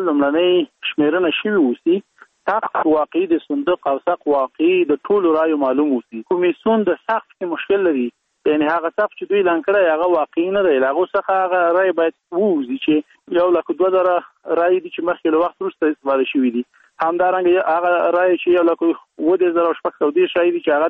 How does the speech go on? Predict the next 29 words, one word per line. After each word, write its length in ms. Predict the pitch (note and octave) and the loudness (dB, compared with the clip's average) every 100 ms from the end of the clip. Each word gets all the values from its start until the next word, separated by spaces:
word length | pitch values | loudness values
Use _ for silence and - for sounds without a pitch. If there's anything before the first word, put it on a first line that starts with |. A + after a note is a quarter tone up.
| D#3+ | 0
د 20 | E3 C3+ | -2 -2
درملو 340 | C#3+ C#3+ D#3+ F3+ | -2 0 0 -2
په 100 | - | -2
شرکت، 300 | D3 - E3+ _ _ _ - | -4 -2 -4 _ _ _ -4
هغه 320 | D#3 D3 C#3+ - | -2 0 -2 -8
سیستم 280 | _ - G#3 | _ -4 0
یې 80 | F#3+ | 0
نه 60 | G3 | -2
قبلوي، 300 | E3 D#3 D3+ C#3 | 0 2 4 2
هغوی 180 | D3 F3 | 0 -4
په 40 | - | -4
قرنټین 400 | D3+ D3 C3 G3+ F#3+ | -4 -2 -4 -6 -6
کې 80 | E3 | -8
ایښي 200 | C#3+ D3+ | -6 -2
دي. 80 | C#3+ | 0
په 60 | - | 0
دې 60 | F3+ | 0
اړه 100 | E3+ | 0
باید 140 | F3 D#3+ | 0 0
وضاحت 280 | D#3 F3 | -2 -2
ورکړل 300 | F#3 F3+ E3 C#3 | -4 -4 -4 -6
شي 80 | |
چې 100 | - F3 | -2 0
دا 60 | E3 | 2
ولې 160 | F#3+ | 0
په 140 | - _ | -2 _
قرنټین 360 | E3+ E3 C#3 D3+ | -4 -2 -4 -6
کې 120 | C#3 | -6
دي. 100 | A#2 | -8